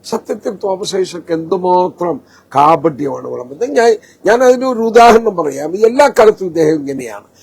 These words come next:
ഇപ്പോ ഇ ഡി വന്ന അന്വേഷണത്തിൽ അത് ബോധപൂർവമാണ്,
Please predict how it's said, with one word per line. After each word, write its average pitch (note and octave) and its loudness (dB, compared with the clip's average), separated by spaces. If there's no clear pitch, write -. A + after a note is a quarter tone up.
ഇപ്പോ A3+ 4
ഇ A#3 -2
ഡി D4+ 6
വന്ന F3+ -2
അന്വേഷണത്തിൽ D#3+ -2
അത് D#3 2
ബോധപൂർവമാണ്, D3+ 0